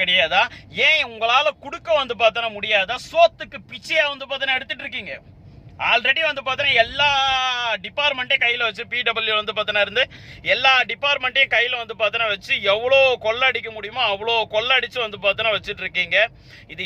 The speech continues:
எல்லாருக்குமே வந்து பார்த்தோன்னா தெரியும், இதை நான் சொல்லல, இருக்கிற எல்லா சோஷியல் மீடியாலும் சொல்லிட்டு இருக்காங்க, எல்லா அரசியல் விமர்சகர்களும் வந்து பார்த்தோன்னா சொல்லிட்டு இருக்காங்க. அப்படி இருந்து ஏன் உங்களால வந்து பார்த்தோன்னா கொடுக்க முடியாதா, உங்களால வந்து பார்த்தோன்னா இதுக்காக ஃபைட் பண்ண வந்து பார்த்தோன்னா முடியாதா? பயம் வந்து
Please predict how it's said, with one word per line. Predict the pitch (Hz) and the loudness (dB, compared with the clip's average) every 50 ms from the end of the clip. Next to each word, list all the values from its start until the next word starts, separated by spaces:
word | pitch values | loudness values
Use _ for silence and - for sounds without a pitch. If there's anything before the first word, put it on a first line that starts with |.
| 165 175 | 0 0
எல்லாருக்குமே | 202 226 254 262 262 262 - 262 277 269 254 | 2 2 2 2 2 0 -2 -4 -4 -4 -4
வந்து | 233 214 190 214 | -6 -4 -2 0
பார்த்தோன்னா | 208 208 220 226 220 190 202 | 0 0 0 -2 -4 -2 -2
தெரியும், | 202 196 202 196 180 | -2 -2 0 -2 -2
இதை | 170 160 170 175 | -2 -2 0 0
நான் | 208 226 233 220 | 0 0 0 -2
சொல்லல, | 226 226 226 214 202 196 220 240 - - - - 104 139 165 | -2 0 0 0 2 2 2 0 -2 -8 -18 -18 -10 -4 -2
இருக்கிற | 202 226 214 247 240 226 196 | 0 0 2 2 2 2 2
எல்லா | 196 208 214 214 202 - | 2 0 -2 -2 -4 -4
சோஷியல் | 196 214 233 226 277 262 240 233 | -6 -8 -4 -4 -4 -4 -4 -4
மீடியாலும் | 233 220 226 226 220 220 - 214 | -2 0 2 2 2 0 -2 -4
சொல்லிட்டு | 208 214 202 208 202 | -4 -4 -2 -2 -2
இருக்காங்க, | 180 202 202 226 240 247 202 185 | 0 0 0 2 0 0 0 -2
எல்லா | 202 226 226 214 185 196 | -2 0 0 0 0 0
அரசியல் | 214 233 - 262 254 226 214 | -2 -2 -4 -6 -4 -4 -4
விமர்சகர்களும் | 208 226 233 220 240 220 208 220 233 226 214 | -4 -4 -4 -4 -4 -6 -4 -6 -4 -4 -4
வந்து | 202 202 190 190 | -6 -6 -4 -4
பார்த்தோன்னா | 196 185 208 214 214 196 208 | -2 0 0 0 -2 -2 -4
சொல்லிட்டு | 196 196 196 190 - 180 | -4 -4 -4 -2 0 -2
இருக்காங்க. | 175 - 175 165 156 151 175 202 214 - - - - - 131 156 | 0 2 2 2 2 2 0 0 0 -2 -8 -20 -12 -4 -4 -4
அப்படி | 190 - 233 226 226 220 | -2 -2 -4 -2 -2 -2
இருந்து | 220 220 220 196 190 214 247 247 - - 170 196 240 269 | -2 -4 -4 -2 0 0 0 -2 -4 -8 -4 0 0 2
ஏன் | 277 254 220 | 0 0 -4
உங்களால | 202 208 208 233 240 247 262 262 247 220 | -8 -6 -2 2 2 2 2 0 -2 -6
வந்து | 208 208 180 202 | -8 -6 -4 -4
பார்த்தோன்னா | 190 185 208 214 214 - - | -4 -2 -2 -4 -4 -6 -8
கொடுக்க | 196 202 190 185 214 190 | -10 -12 -10 -10 -10 -10
முடியாதா, | 180 165 160 175 160 143 139 160 156 139 - - - - - - 151 165 | -10 -4 -2 0 0 0 0 -2 -4 -4 -8 -14 -20 -20 -20 -18 -14 -8
உங்களால | 202 220 254 262 262 285 285 269 247 | -2 0 2 2 2 2 0 -2 -4
வந்து | 220 214 196 | -6 -2 0
பார்த்தோன்னா | 214 208 233 240 226 214 | 0 0 0 -2 -4 -6
இதுக்காக | 202 202 240 233 233 233 - - | -4 -2 -2 -2 -2 -4 -2 0
ஃபைட் | 220 262 302 - - 285 | 0 0 0 0 -4 -4
பண்ண | 262 254 233 | -4 -2 -4
வந்து | 214 202 185 196 | -6 -4 -4 -4
பார்த்தோன்னா | 190 185 202 196 190 180 | -4 -2 -4 -6 -8 -8
முடியாதா? | 175 185 180 175 170 170 170 160 135 - - - - - - 135 190 | -4 0 2 2 2 2 0 0 -2 -6 -14 -20 -20 -20 -4 0 2
பயம் | 208 226 254 285 320 311 285 269 | 2 4 4 2 2 0 -2 -8
வந்து | 240 226 240 | -8 -8 -4